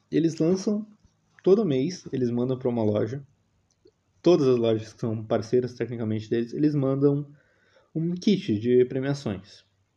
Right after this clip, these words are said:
que vai durar o mês inteiro, até chegar o próximo.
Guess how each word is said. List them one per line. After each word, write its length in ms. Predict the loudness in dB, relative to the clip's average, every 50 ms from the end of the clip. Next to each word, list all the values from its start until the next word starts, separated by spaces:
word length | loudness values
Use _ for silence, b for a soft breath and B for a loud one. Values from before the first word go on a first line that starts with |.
| _ _ _ _ _ _ _ _ _ _ _ _
que 120 | _ -2 2
vai 120 | 2 2
durar 220 | 4 4 2 2 2
o 40 |
mês 200 | 2 2 0 0
inteiro, 380 | -2 -2 0 2 2 2 0 -2 -10 -20 _ _ _ _ _ -10
até 260 | -8 -2 0 0 0
chegar 220 | 0 0 0 0 0
o 40 |
próximo. 380 | 0 0 -2 -2 -4 -6 -14 -20